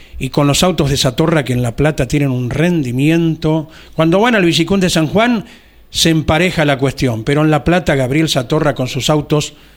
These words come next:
mayormente rojos y blancos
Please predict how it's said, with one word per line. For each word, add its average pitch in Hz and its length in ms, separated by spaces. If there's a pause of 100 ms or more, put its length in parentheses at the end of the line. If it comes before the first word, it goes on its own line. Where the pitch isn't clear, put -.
(340)
mayormente 165 720
rojos 151 600 (180)
y 117 120
blancos 113 600